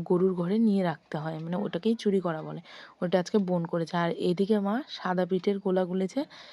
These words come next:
এই যে দেখো সাদা পিঠা বানি-, বানিয়েছে। আ, সাদা পিঠা বা চিতই পিঠা।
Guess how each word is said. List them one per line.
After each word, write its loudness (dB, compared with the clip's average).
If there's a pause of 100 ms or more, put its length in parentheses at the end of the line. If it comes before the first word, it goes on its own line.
(220)
এই 4
যে 4
দেখো 0
সাদা -2
পিঠা -2
বানি-, -4 (180)
বানিয়েছে। -2
আ, -6 (400)
সাদা -2
পিঠা -2
বা 4
চিতই 0
পিঠা। -6